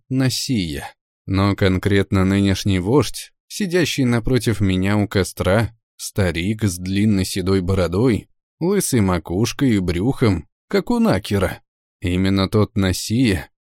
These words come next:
который учил меня языку Алти много лет назад. Мой друг,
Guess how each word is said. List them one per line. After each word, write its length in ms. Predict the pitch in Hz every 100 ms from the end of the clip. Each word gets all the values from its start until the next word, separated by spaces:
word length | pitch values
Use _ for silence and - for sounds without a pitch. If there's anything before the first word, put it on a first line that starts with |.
| _
который 460 | 160 131 135 131 -
учил 460 | 127 113 - 143 110
меня 300 | 95 92 101
языку 520 | 98 101 95 120 -
Алти 640 | 107 104 101 - 151 95 - -
много 580 | 98 98 101 131 131 131
лет 300 | 98 92 -
назад. 600 | 98 95 92 90 - - _ _ _ -
Мой 320 | 170 190 131
друг, 540 | 98 101 90 - -